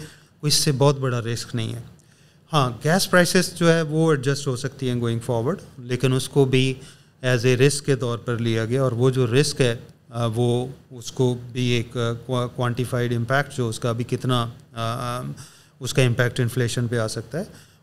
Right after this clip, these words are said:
वो भी, अ, हमने अपने एनालिसिस में ज़रूर उसको जो है वो डिस्कस भी किया है और हमने प्रेजेंट भी किया है, अ, एमपीसी को। So, so ये जो, ये जो रिस्क थे या ये जो आप कह सकते हैं कि इसकी वजह से आगे चल के और इन्फ्लेशन बढ़ सकता है,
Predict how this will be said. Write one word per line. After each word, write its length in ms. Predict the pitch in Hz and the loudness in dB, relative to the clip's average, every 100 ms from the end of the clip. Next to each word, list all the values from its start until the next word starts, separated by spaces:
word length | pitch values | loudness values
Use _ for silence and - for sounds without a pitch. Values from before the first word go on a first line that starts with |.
| - | -12
वो 140 | 120 123 | -2 4
भी, 300 | 135 123 113 - - | 4 4 0 -12 -12
अ, 60 | 127 | -4
हमने 440 | 117 117 117 117 | 0 2 2 0
अपने 240 | 117 120 117 | 0 -2 -2
एनालिसिस 580 | 117 113 110 127 113 127 | 0 -2 -2 -4 -4 -4
में 120 | 113 | -2
ज़रूर 360 | 110 110 104 - - | -2 -4 -6 -10 -20
उसको 300 | 110 - 117 | -20 -10 -6
जो 120 | 110 | -2
है 80 | 107 | -2
वो 200 | 127 233 - | -2 -6 -8
डिस्कस 360 | 117 113 127 117 | -6 -4 -4 -2
भी 80 | 139 | -4
किया 240 | 147 139 139 | 0 0 0
है 140 | 151 - | -2 -8
और 180 | 113 110 | -4 -2
हमने 200 | 113 117 | 0 -2
प्रेजेंट 440 | 117 120 117 110 | 0 -2 0 -2
भी 100 | 113 | -4
किया 280 | 110 110 107 | -4 -4 -4
है, 80 | 131 - - | -6 -12 -12
अ, 240 | 117 127 120 | -8 -4 -4
एमपीसी 400 | 113 113 - 113 | -4 -8 -8 -8
को। 200 | 117 113 - | -10 -14 -8
So, 120 | 127 127 - - - - - 135 | -8 -8 -14 -20 -20 -20 -2 2
so 240 | 127 117 | 2 4
ये 160 | 135 135 | 4 4
जो, 400 | 139 139 151 - - _ 160 156 165 | 4 4 2 -8 -20 _ -18 -18 -10
ये 220 | 131 185 | 4 4
जो 160 | 208 185 | 4 0
रिस्क 360 | 139 135 - | 0 -2 -4
थे 160 | 123 113 - - | -4 -4 -10 -16
या 160 | 117 117 | -4 0
ये 180 | 120 120 | 2 2
जो 140 | 131 | 2
आप 140 | 120 - | 0 -4
कह 100 | 127 | -2
सकते 300 | 143 117 135 | -2 -2 -2
हैं 100 | 123 | 0
कि 60 | |
इसकी 220 | 120 - | -2 0
वजह 220 | 131 135 143 | 2 2 2
से 120 | 139 | -2
आगे 200 | 127 131 | -4 -4
चल 200 | 139 131 | -4 -2
के 120 | 143 | 2
और 180 | 139 143 | 4 4
इन्फ्लेशन 480 | 135 131 120 123 113 | 0 -2 -2 -2 -4
बढ़ 120 | 110 | -4
सकता 320 | - 104 131 | -6 -8 -8
है, 120 | - | -8